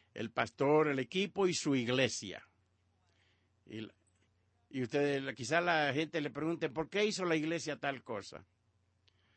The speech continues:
¿Qué clase de ángulo o, usted le da?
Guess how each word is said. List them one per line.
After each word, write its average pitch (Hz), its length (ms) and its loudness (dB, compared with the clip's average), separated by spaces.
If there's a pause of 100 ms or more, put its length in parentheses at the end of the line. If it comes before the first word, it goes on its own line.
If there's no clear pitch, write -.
(580)
¿Qué 147 160 -8
clase 170 340 -4
de 143 160 0
ángulo 139 480 2
o, 123 480 -2
usted 143 280 -4
le 135 140 0
da? 101 280 -6